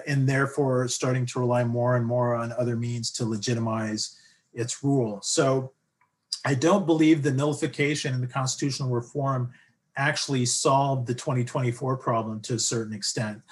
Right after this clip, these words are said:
Uh, they still need a way to justify their continuing hold on power. They still have elections. Uh, even though they're fixed, there are ways that the opposition tries to compete. Uh,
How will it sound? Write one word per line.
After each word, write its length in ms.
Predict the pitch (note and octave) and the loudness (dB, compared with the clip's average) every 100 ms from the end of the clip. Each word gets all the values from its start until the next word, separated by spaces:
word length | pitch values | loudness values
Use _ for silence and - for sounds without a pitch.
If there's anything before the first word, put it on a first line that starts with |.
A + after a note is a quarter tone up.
| - - - | -20 -20 -10
Uh, 140 | B2 A#2 | -6 -2
they 160 | B2+ | 0
still 500 | A#2+ - E3+ E3+ E3 C#3+ | 0 4 6 6 4 2
need 300 | D3 C#3+ C3+ | 0 0 0
a 120 | B2 | 0
way 440 | B2+ C3+ B2+ B2+ | 0 2 2 0
to 340 | B2 - B2+ A#2 | -2 -2 -2 -2
justify 720 | A#2 C#3+ - C3+ C3 B2 A#2+ | -2 -4 -2 -2 0 0 0
their 160 | A#2+ A#2+ | -2 -4
continuing 560 | A#2+ B2 B2+ A#2+ A#2 | -4 -4 -2 -2 -4
hold 260 | A#2+ B2 A#2+ | -4 -2 -2
on 200 | A#2+ A#2 | -4 -4
power. 420 | C#3+ C#3+ C3+ C3 | 0 0 2 0
They 140 | A#2+ | 0
still 260 | A#2 - D3 | -2 -2 -2
have 200 | C#3+ B2+ | -2 -2
elections. 800 | A2+ B2+ C#3+ - D3+ C#3+ C3+ - - - _ A2+ | -2 -2 -4 -4 -2 -2 -4 -8 -20 -20 _ -8
Uh, 240 | A2+ A2 A2 | -6 -6 -6
even 280 | D#3 D#3 D3 | -4 0 0
though 160 | C#3 B2 | 0 0
they're 160 | A#2+ | -2
fixed, 400 | - F3 F3+ - | 0 0 0 0
there 180 | C3+ A#2+ | 0 0
are 80 | A#2 | 0
ways 440 | B2+ C3 C3+ C#3 | 0 0 0 -2
that 160 | C3 A#2 | -6 -2
the 40 | |
opposition 540 | B2+ B2 A#2 C3 D3 C3 | -2 -2 -4 -4 -4 -4
tries 400 | - A#2+ A#2 - | -2 0 -2 -2
to 160 | B2 | -4
compete. 640 | A2+ A2 A2+ - F#3 A3+ - - - - - | -4 -6 -8 0 0 0 -6 -20 -20 -20 -6
Uh, 420 | B2 A#2+ A#2+ B2 | -4 -2 -2 -2